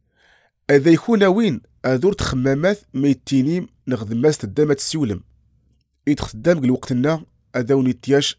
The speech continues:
ما تسوالم. إيد خهاتين أريد كني أيدي سوالن. مشان الروح نباثون نقلن ذيقون أقدان ذي سيول. إقنن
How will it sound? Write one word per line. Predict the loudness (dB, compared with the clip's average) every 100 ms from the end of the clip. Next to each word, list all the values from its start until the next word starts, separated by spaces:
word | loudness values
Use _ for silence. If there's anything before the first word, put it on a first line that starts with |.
| -8
ما | -6
تسوالم. | -4 -2 -2 -2 -2 -4 -12 _ _ _ _ _ _ _ _ _ _ _ _ _ _ _ -4
إيد | -2
خهاتين | 0 2 2 2 2 2 -2 -4
أريد | 0 0
كني | 0 -2 -2 -2 0
أيدي | 0 0
سوالن. | -2 0 0 -2 -4 -12 _ _ _ _ _ _ _ _
مشان | -4 -2 -2 0 0 -2 _ _ _ _ -10
الروح | -4 -2 -2
نباثون | -4 -2 0 0 0 0
نقلن | 0 0 0 0
ذيقون | 2 0 2 0 -2 -6
أقدان | -6 -2 2 4
ذي | 4 0
سيول. | -2 -2 -4 -10 -20 -20 _ _ _ _ _ _ _ _ _ _ _ _ _ _ _ _ _ _ _ -2
إقنن | -2 0 0 0